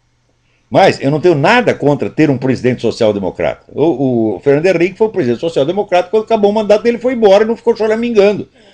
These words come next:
Não achou que foi uma tragédia. Agora, o P T não aceita sair do poder, porque ele se preparou a vida inteira para se eternizar no poder,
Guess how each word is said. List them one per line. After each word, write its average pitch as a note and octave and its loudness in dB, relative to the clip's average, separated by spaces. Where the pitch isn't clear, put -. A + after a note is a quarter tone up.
Não F#3 0
achou G3+ 4
que G3 -6
foi E3+ 0
uma D#3 4
tragédia. A#2+ 4
Agora, D3 4
o D3+ 2
P G3 4
T E3 2
não G3+ 0
aceita A3+ 0
sair F#3+ 2
do G#3+ -4
poder, F#3+ 4
porque G3 0
ele G2+ 0
se F3+ 2
preparou D#3 0
a G#2+ 4
vida F3+ -6
inteira E3 0
para E3+ 0
se - -6
eternizar G3 2
no G3 0
poder, B2 0